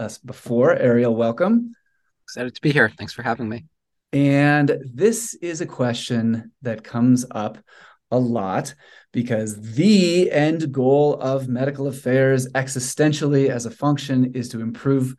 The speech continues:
Speaker 1: patient outcomes. But I know a lot of our members have a question.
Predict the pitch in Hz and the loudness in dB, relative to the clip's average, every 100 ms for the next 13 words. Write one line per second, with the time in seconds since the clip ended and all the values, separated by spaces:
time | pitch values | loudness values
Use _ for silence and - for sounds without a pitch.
0 | - _ - 113 110 - 147 170 - 117 | -18 _ -10 -8 -6 0 4 4 4 0
1 | 113 127 - - - - _ _ _ _ | 2 0 -2 -12 -20 -20 _ _ _ _
2 | 139 202 156 160 - _ _ - 127 127 | 2 4 4 2 -6 _ _ -2 0 2
3 | 127 120 117 110 107 113 113 110 110 104 | 2 0 -4 -6 -4 -4 -4 -6 -8 -12
4 | - 110 104 - 107 98 | -8 -8 -6 -8 -8 -8